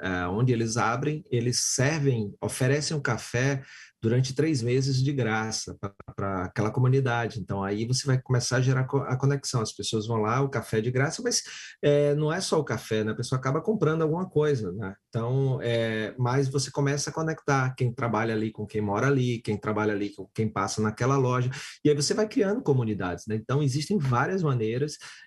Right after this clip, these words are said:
é, eu citei apenas algumas, né? No caso da Nike, contratando pessoas do bairro, é, doações pra entidades do bairro, ou no caso da Uaua,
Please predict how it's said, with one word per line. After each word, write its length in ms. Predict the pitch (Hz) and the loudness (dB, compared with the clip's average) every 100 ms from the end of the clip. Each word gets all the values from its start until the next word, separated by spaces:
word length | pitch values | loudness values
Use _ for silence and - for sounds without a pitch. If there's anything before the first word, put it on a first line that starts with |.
| - | -2
é, 320 | 110 110 110 | 0 2 2
eu 80 | 117 | 0
citei 260 | 131 135 | 0 2
apenas 320 | 127 127 135 143 | 2 2 0 0
algumas, 520 | 160 117 131 156 120 | 0 0 2 2 0
né? 260 | 110 113 | 0 -2
No 140 | 104 101 | -4 -2
caso 200 | 107 104 | -2 0
da 120 | 104 | 0
Nike, 420 | 101 107 127 117 | 2 2 0 -2
contratando 480 | - 104 104 104 104 | -6 -4 -2 -2 -2
pessoas 380 | 101 - 101 92 | -2 -2 -4 -4
do 100 | 95 | -4
bairro, 560 | 90 95 120 117 101 92 - - - | 0 0 2 0 0 -4 -12 -8 -2
é, 800 | 104 104 104 95 95 95 98 104 | 2 2 0 0 -2 -2 -4 -4
doações 580 | - 110 113 - 113 120 | 0 0 0 0 0 0
pra 120 | 110 | -2
entidades 440 | 101 - 98 104 - | -4 -2 -2 -2 -2
do 140 | 104 | -4
bairro, 460 | 85 92 110 135 - | 2 2 2 0 2
ou 240 | 151 143 | 4 4
no 120 | 156 170 | 2 0
caso 260 | 135 131 | 0 2
da 120 | 143 143 | 2 2
Uaua, 440 | 127 120 135 143 | 2 2 0 -2